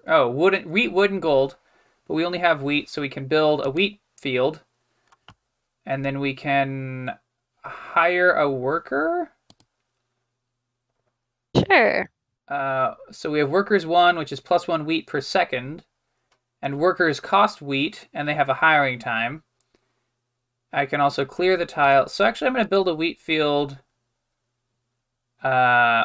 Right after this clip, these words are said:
Speaker 1: oh. The next wheat field is sixty. S-, wheat fields are sixty wheat, and I'm only at fifty. So I guess we're gonna hire more workers just as often as we can.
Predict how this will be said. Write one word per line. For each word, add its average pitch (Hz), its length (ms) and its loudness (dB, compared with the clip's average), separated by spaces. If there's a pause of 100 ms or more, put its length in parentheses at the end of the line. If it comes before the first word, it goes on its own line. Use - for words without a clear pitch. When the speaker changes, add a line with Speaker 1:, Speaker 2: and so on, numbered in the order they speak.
Speaker 1:
oh. 170 460 2 (1040)
The 160 100 -6
next 165 320 -2
wheat 165 180 -2
field 156 240 0
is 135 100 -4
sixty. - 380 -8
S-, - 240 -10
wheat 202 240 0
fields 196 180 2
are 165 60 -4
sixty 156 380 -4
wheat, 139 240 -2
and 127 120 -8
I'm 131 120 -6
only 139 160 -4
at 123 100 -10
fifty. - 260 -8
So - 140 -4
I 175 60 4
guess 214 160 0
we're 277 80 -8
gonna 220 120 0
hire 185 200 0
more 156 180 -2
workers 123 580 -8 (800)
just - 180 -10
as 147 120 -4
often 165 340 2
as 135 100 -10
we 127 120 -6
can. 127 500 -6